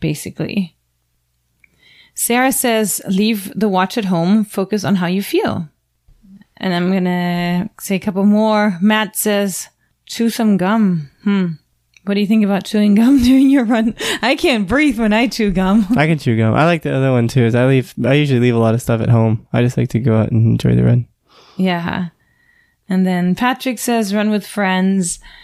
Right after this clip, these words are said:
Speaker 1: Carol says, "When it's really tough," she says to herself, "Be comfortable with being uncomfortable and read David Goggins books."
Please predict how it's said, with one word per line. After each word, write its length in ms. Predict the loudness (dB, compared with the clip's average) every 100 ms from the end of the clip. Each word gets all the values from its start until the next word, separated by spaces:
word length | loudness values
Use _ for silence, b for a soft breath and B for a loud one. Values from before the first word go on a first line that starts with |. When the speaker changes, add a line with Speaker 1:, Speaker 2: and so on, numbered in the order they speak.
| B B B B B B -10
Speaker 1:
Carol 340 | -4 0 0
says, 300 | 0 -2 -2
"When 120 | 0
it's 180 | 0 0
really 600 | 0 0 0 0 -2 -4 _
tough," 600 | -6 -2 0 -2 -4 -8 -6
she 160 | -4 -4
says 300 | -2 -4 -2
to 100 | -2
herself, 560 | -2 -2 -2 -2 -2
"Be 100 | -4
comfortable 600 | -2 -2 -4 -6 -2 -2
with 200 | -2 -2
being 220 | 0 0
uncomfortable 920 | 0 0 0 -2 -4 -6 -2 0 0 0
and 240 | 0 0
read 300 | -2 -4 -4
David 400 | -4 -2 -2 -4
Goggins 420 | -4 -4 -2 -4 -4
books." 480 | -6 -8 -10 -20